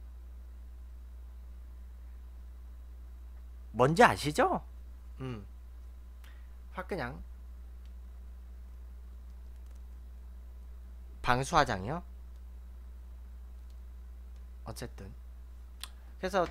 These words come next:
저는 개인적으로 확 그냥 오늘 우천 취소나 돼버렸으면 좋겠어요. 진짜 그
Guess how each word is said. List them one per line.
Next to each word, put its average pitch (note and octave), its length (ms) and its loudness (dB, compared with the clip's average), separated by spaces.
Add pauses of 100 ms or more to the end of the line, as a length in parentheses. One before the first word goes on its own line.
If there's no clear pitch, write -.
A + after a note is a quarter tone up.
(140)
저는 E3 520 8 (2500)
개인적으로 C#3+ 720 4 (1900)
확 C#4 80 6
그냥 D4 300 12
오늘 E3+ 360 10
우천 C#4+ 300 8
취소나 B3+ 400 12
돼버렸으면 B2+ 540 6
좋겠어요. - 400 -6
진짜 C3 500 4 (1200)
그 A2+ 420 2